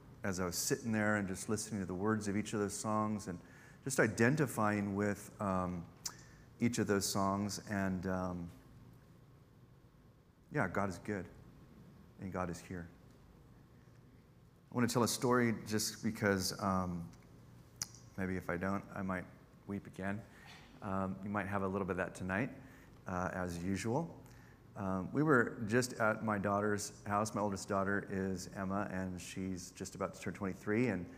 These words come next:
um, we went up to visit her in Washington State. Uh, sad, she lives far away, and she's about to have a baby. So we went to go visit her,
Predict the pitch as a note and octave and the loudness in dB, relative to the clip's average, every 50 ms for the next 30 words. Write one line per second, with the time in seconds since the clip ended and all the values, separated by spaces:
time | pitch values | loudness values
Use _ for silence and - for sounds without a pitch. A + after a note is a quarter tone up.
0 | - - - - - - - - G2 F#2+ F#2+ F#2 G2 A2+ A#2+ C3 C3 A2 G#2 G2 | -16 -18 -20 -20 -20 -16 -10 -4 -2 0 0 2 2 4 4 4 4 2 2 2
1 | A2+ A2 A2+ A2+ - - A#2 A2 A2 A2+ A2+ A2+ - - A2 G#2 G2 F#2+ F#2 G#2 | 2 2 2 -2 -2 2 4 6 6 6 6 4 2 0 -2 0 0 0 4 6
2 | G#2+ A#2 A#2+ - C3+ A#2 A2 - B2 A2+ A2+ - - A#2+ A2+ A#2+ C3 C3 - - | 6 6 6 4 0 0 2 2 0 0 0 0 2 4 4 4 4 2 -2 -6
3 | - - - - - - - - - - F#2+ F#2 E2 - - - G2+ G2+ G#2+ G2+ | -12 -14 -16 -16 -16 -16 -16 -16 -10 -6 -4 -4 -4 -4 0 2 4 4 4 2
4 | - - F#2+ F2+ E2 - - - F#2+ F#2+ G#2 G#2+ F#2+ F#2 F#2 G2 A#2+ C3 - - | 0 -2 -2 -4 -4 -6 -2 0 2 2 4 4 4 4 2 2 0 -2 -4 -10
5 | - - - - - - - - - F#2 F#2 F2 - - F#2 F2 F#2+ F#2+ F#2+ G#2+ | -16 -16 -18 -20 -20 -20 -14 -8 -6 -4 -4 -4 -4 -4 0 2 2 2 2 0
6 | G#2 G2 F#2+ F2+ G2 G#2 A2 A#2+ A#2 F#2+ E2 D#2+ - - - - - - - - | 0 0 0 2 4 4 6 4 4 2 -4 -4 -8 -14 -18 -20 -18 -20 -20 -18
7 | - - - G2+ F#2+ G2 G2 - - G#2 F#2 G2+ F#2+ F2+ F2 G#2+ A2+ A2+ B2 A2 | -16 -6 -4 -2 0 0 -2 -2 -4 -4 0 0 0 0 2 0 0 2 2 2
8 | F#2 F#2 F2+ G2 C3+ - - | 4 4 4 4 2 0 -6